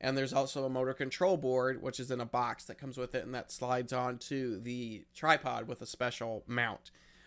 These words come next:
Um, so this is our current, uh, as of this video, the current E Q M thirty-five control box.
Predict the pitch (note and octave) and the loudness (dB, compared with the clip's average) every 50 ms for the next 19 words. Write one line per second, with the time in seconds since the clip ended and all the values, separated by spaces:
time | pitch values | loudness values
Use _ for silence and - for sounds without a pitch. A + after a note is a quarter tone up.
0 | - - - B2+ C3 C3+ C3 B2 - - D3 C#3+ F#3 G#3 G#3 - A#3+ G#3+ A3 G3+ | -20 -2 2 4 4 4 4 2 -2 -2 2 4 4 4 6 6 6 8 8 8
1 | F3+ D#3 - - - - F3 F3+ F#3 F3 E3+ D#3 - - - - - - C#3 C#3 | 8 8 6 2 -2 6 8 10 10 10 8 6 2 -2 -10 -14 -8 0 2 4
2 | C3 C3 B2+ A#2+ A#2 - - _ _ - C#3 D3 D3 C#3+ C#3+ C#3+ D3 C#3 C#3+ C3+ | 4 4 4 2 0 -2 -6 _ _ 4 6 6 6 6 2 -2 -4 -6 -2 0
3 | C3+ C3 B2+ C3 B2+ C3 D#3 E3 D3+ D3+ - - - E3 E3 D#3+ - D#3+ D3+ - | 0 0 2 0 0 2 0 0 -2 -6 -10 0 4 4 4 6 4 0 -2 0
4 | - D#3+ D3+ D3 C#3+ D3 C#3+ C#3 - C#3 C#3+ C3+ - - B2+ - - C3+ C3+ C3+ | 0 0 0 2 2 0 0 2 2 4 4 4 2 -2 -6 -4 2 4 4 4
5 | C3 C3 B2+ C#3 C#3 - - | 4 4 2 2 0 -4 -12